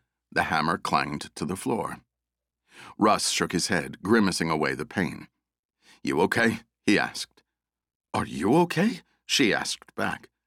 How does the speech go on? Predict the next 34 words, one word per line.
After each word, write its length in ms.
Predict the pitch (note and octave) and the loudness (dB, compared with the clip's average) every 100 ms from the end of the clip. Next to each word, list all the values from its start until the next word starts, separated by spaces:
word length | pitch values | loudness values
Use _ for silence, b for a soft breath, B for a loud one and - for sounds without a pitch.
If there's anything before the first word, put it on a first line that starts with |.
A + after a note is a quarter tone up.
| _ b b | _ b b
Then 260 | - D3 D#3+ | 2 4 4
she 160 | B2+ | 2
crouched 440 | A2+ C3+ D3 - A#2 | 0 2 2 2 2
on 100 | G#2+ | 4
her 80 | |
knees 300 | G2 B2+ A#2 | 4 4 2
and 140 | G2+ F#2 | 2 2
stared 440 | - - C3 A2 | 0 2 4 4
at 120 | F#2 | 0
the 80 | - | -6
device 440 | C2+ E2 A2+ - - | -6 -2 -2 -2 -4
more 140 | C#2+ | -6
carefully. 580 | - A2 G2 A#1+ G#1 - _ _ _ _ _ b b b | -2 0 0 -4 -10 -12 _ _ _ _ _ b b b
Where 280 | - - G#3+ | 0 2 2
did 220 | A3+ - | 0 -6
that 200 | - D2+ | -6 -8
power 300 | - C2+ - - | -8 -8 -8 -8
come 200 | - F3 | -4 -4
from? 380 | - - B1+ - _ _ _ _ B B | -4 -6 -8 -12 _ _ _ _ B B
Something 360 | - A3 A#2+ F#2+ | 2 2 4 2
this 160 | G2 | 2
small 280 | - C#3+ E3+ | 2 4 6
shouldn't 320 | - G3+ G3 | 6 4 4
be 140 | F#2+ B2 | 4 4
able 160 | A#2 | 4
to 120 | G2 | 2
generate 520 | F2+ A#2 G3 A3+ F#2+ E2 | 2 4 4 6 4 2
that 180 | E2 | -2
many 220 | - D#2 C#2+ | -2 -4 -4
volts. 440 | D#2 D#2 - - - b _ _ _ _ | -6 -8 -6 -8 -8 b _ _ _ _
She 160 | - A3+ | -2 0
touched 420 | - A#2 A2+ - | 0 -2 -2 -6
it 200 | - - _ | -10 -16 _
carefully. 480 | - G#2 - - D#2 | -2 -2 -2 -8 -12